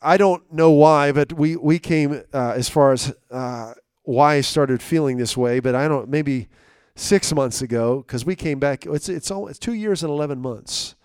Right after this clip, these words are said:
we've been here. Isn't that amazing? Doesn't seem like it.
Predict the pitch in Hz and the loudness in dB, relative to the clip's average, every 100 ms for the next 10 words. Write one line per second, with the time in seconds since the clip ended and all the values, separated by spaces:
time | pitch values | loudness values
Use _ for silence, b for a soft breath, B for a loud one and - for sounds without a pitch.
0 | _ _ - 113 110 101 101 80 80 _ | _ _ -10 -8 -6 -6 -8 -10 -16 _
1 | _ _ _ 160 131 139 147 147 _ _ | _ _ _ -12 -10 -12 -14 _ _ _
2 | _ _ _ _ _ - 143 120 - 127 | _ _ _ _ _ -10 -8 -6 -8 -8
3 | 104 85 _ | -10 -18 _